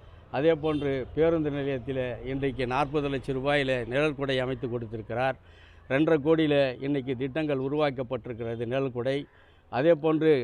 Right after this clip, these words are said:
அரசினர் பாலசுப்ரமணிய செட்டியார்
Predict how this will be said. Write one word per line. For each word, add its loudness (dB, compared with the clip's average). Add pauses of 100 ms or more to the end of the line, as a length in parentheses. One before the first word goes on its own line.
அரசினர் 2 (520)
பாலசுப்ரமணிய 2
செட்டியார் 0